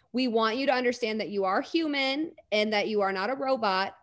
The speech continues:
but this is to help you become more self-aware and experience less stress, less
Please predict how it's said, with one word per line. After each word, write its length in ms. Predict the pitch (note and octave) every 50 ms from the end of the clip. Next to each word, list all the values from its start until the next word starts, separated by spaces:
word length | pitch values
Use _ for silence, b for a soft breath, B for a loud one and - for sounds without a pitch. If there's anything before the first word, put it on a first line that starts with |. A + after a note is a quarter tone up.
| - G3+ -
but 260 | A#3 G#3+ G#3+ - G3
this 220 | F#3 G#3 G#3 G#3 -
is 140 | B3+ A#3+
to 160 | - - B3 A#3+
help 280 | A3+ A3 G#3 G3+ -
you 60 | G#3+
become 300 | G3 G3+ G3+ - A#3 G3+
more 180 | G3+ F#3+ F#3+ G3
self-aware 640 | - - G#3 G#3 G#3 F#3 F#3 F3+ F3+ F3+ F3+ - -
and 280 | A3 A#3+ B3+ C4 C4 B3+
experience 760 | - A#3 - - - - A#3 A3+ A3+ A3+ A3+ A3+ G#3+ - -
less 380 | G#3+ G3+ G#3 A3+ A#3 C#4 C#4+ -
stress, 480 | - - F#3+ D#3+ C#3+ - - - - _ _ _ _ _ _ _ _
less 400 | - G3+ G#3+ B3+ C#4 D#4 D4+ -